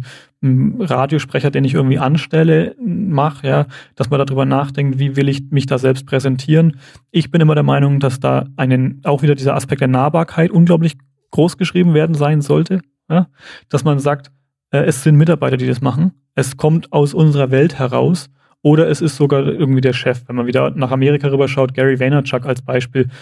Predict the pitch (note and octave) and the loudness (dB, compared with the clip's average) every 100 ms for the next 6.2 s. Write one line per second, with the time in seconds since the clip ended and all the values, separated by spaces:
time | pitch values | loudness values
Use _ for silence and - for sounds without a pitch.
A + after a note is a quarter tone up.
0 | - _ - B2+ B2 C3 C3+ C3 C#3+ C#3+ | -20 _ -2 0 2 0 2 2 2 2
1 | C#3 C3+ C3+ - _ - B2+ C3 B2+ C3+ | 2 0 -4 -16 _ -2 0 2 2 0
2 | - B2+ C#3 E3 D#3 D3 - C3+ C#3+ C#3+ | -2 -2 0 0 2 2 0 2 2 2
3 | C#3 - C#3+ E3+ E3+ F3 D3+ C#3+ C3 C3 | -4 2 2 4 2 2 0 0 -2 -2
4 | C#3 D#3+ - C#3 C3+ C3+ C#3+ C#3 - D#3+ | -2 -2 -2 -2 -2 0 2 2 0 0
5 | C#3 C#3+ C#3 G#3+ G#3 D#3+ E3+ - - D3 | 2 2 0 0 0 2 2 0 -2 2
6 | E3+ - | 2 0